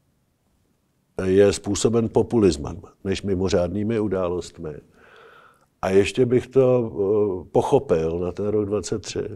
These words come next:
ale už nejsem schopen pochopit ty plánované deficity na léta dvacet čtyři a dvacet pět. Eh, na rok dvacet čtyři, eh, plánuje vláda deficit dvě stě osmdesát miliard, na rok dvacet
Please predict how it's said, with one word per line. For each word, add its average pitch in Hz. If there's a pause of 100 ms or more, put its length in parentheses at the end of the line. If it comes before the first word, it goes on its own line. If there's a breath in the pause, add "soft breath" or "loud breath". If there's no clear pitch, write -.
(360)
ale 98
už 107
nejsem 113
schopen 120
pochopit 98 (340 loud breath)
ty 110
plánované 110
deficity 101
na 98
léta 98
dvacet 90
čtyři 90
a 101
dvacet 92
pět. 87 (680 loud breath)
Eh, - (960)
na 95
rok 98
dvacet 92
čtyři, 104
eh, 98
plánuje 98
vláda 98
deficit 98
dvě 95
stě -
osmdesát 101
miliard, 101
na 92
rok 92
dvacet 90